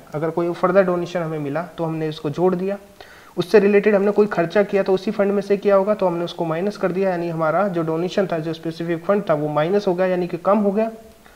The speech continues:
उसके बाद में हमारे पास अगर हमने उसमें से कुछ amount invest भी किया हुआ है और इसको investment करने से हमें कुछ ब्याज भी मिलता है तो उस ब्याज को भी हम इस fund में जोड़ देंगे, ठीक है। Next,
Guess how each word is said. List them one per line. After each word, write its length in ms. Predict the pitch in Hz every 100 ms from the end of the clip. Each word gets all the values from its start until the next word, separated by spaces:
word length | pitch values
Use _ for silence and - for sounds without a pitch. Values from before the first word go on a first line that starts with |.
| - - - -
उसके 240 | 185 - 240
बाद 220 | 220 196
में 120 | 220
हमारे 260 | 208 196 196
पास 240 | 196 202 -
अगर 180 | 185 196
हमने 200 | 185 185
उसमें 180 | 190 185
से 80 | 196
कुछ 260 | 240 240
amount 360 | - 175 175 175
invest 380 | 175 175 196 -
भी 80 |
किया 200 | 214 175
हुआ 160 | 165 156
है 80 | 175
और 120 | 185
इसको 420 | 180 - - 202
investment 460 | 208 175 175 - 175
करने 280 | 165 160 190
से 160 | 175 160
हमें 200 | 165 165
कुछ 260 | 185 180 - - - _
ब्याज 280 | 156 185 208
भी 100 | 214
मिलता 280 | 185 151 156
है 140 | 185
तो 120 | 196
उस 200 | 160 175
ब्याज 260 | 165 165 151
को 100 | -
भी 100 | 175
हम 140 | 196
इस 160 | 214 208
fund 220 | - 156 151
में 220 | 220 240
जोड़ 200 | 196 196 156
देंगे, 320 | 131 120 123 - - _ - - - - _
ठीक 200 | - 226
है। 80 | 277 277 - - _ _ _ _ _ _ _ _ - _ - _ _ _ _ - - _ _ _ _ _ _ _ _ _ _ _ _
Next, 500 | 165 151 127 - -